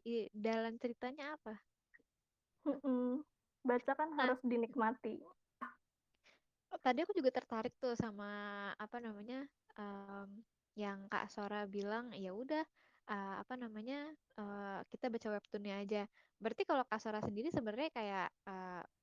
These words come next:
Speaker 1: baca buku fiksi nggak cuma, cuma novel ya, tapi dari, dari bentuk lain kayak komik juga seneng juga?
Speaker 2: Iya, aku seneng baca webtoon. Juga ini tuh, eee, membantu aku karena aku orangnya mudian gitu.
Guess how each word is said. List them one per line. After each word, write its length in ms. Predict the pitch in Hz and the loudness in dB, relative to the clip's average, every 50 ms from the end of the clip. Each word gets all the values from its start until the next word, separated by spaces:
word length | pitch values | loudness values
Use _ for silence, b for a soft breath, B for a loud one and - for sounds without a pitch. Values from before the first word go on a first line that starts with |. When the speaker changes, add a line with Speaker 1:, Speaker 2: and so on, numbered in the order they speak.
| 196 202 | -4 -2
Speaker 1:
baca 160 | 220 202 - 196 220 | -2 -2 -2 -6 -6
buku 120 | - - - - 196 | -8 -8 -6 -6 -4
fiksi 140 | - - - - | -4 -6 -8 -6
nggak 160 | 233 190 - - | -6 -6 -6 -8
cuma, 320 | 202 190 185 185 185 175 - - _ | -12 -12 -12 -12 -12 -12 -14 -16 _
cuma 160 | - 202 185 185 180 | -18 -14 -14 -12 -10
novel 320 | 202 240 - _ 320 277 226 208 | -10 -12 -8 _ -2 -2 0 0
ya, 40 | 220 226 | -2 -4
tapi 260 | 226 - _ 349 302 | -6 -6 _ -6 -4
dari, 240 | 226 208 202 202 175 - _ _ _ _ _ _ _ | -2 -4 -4 -4 -6 -8 _ _ _ _ _ _ _
dari 180 | 208 196 185 190 | -6 -4 -4 -6
bentuk 180 | - 185 202 - - | -8 -10 -12 -8 -6
lain 120 | 196 226 - | -6 -6 -4
kayak 140 | - 220 - _ | -6 -8 -8 _
komik 200 | 190 202 - - 269 | -10 -10 -10 -8 -8
juga 200 | 233 208 202 - - _ _ _ - | -6 -4 -4 -6 -6 _ _ _ -6
seneng 420 | - - 208 196 190 190 196 202 202 | -6 -6 -4 -4 -8 -10 -8 -8 -6
juga? 280 | 226 214 202 190 - - _ _ _ _ _ _ _ _ _ _ _ _ _ _ _ _ _ _ _ _ _ _ _ _ _ _ - | -6 -4 -4 -4 -6 -6 _ _ _ _ _ _ _ _ _ _ _ _ _ _ _ _ _ _ _ _ _ _ _ _ _ _ 2
Speaker 2:
Iya, 160 | 311 311 269 254 247 269 269 | 4 6 6 6 4 0 0
aku 240 | - 320 339 349 | 0 0 0 0
seneng 480 | 349 - - 320 302 302 294 285 269 254 | 0 0 0 2 2 4 4 4 4 6
baca 480 | 254 247 247 - _ - 247 240 240 240 | 4 4 2 0 _ 4 6 6 6 8
webtoon. 640 | 247 247 233 - _ _ _ 247 247 277 320 311 277 | 6 6 6 4 _ _ _ 0 2 2 0 2 2
Juga 200 | 269 262 269 262 | 6 8 8 8
ini 240 | - 285 294 339 359 - - | 8 6 2 2 0 0 2
tuh, 120 | 415 415 - - - _ _ _ - - _ _ _ _ - | 2 4 2 0 -4 _ _ _ -10 -10 _ _ _ _ 4
eee, 220 | 262 254 254 247 240 | 6 6 6 6 6
membantu 400 | 262 269 262 254 247 240 247 254 262 | 6 8 8 8 8 8 4 4 6
aku 280 | 262 247 262 - - 330 - | 6 6 6 4 -2 2 4
karena 240 | 311 285 262 254 254 - - | 4 6 6 6 4 4 2
aku 240 | 294 269 277 - 320 349 | 0 -2 2 4 4 8
orangnya 320 | 320 302 285 269 269 302 339 | 10 10 10 10 8 4 6
mudian 560 | 320 285 262 233 254 269 277 254 247 240 240 247 | 8 8 8 10 8 8 8 8 8 4 2 0
gitu. 220 | 233 - _ 277 | 0 -2 _ -8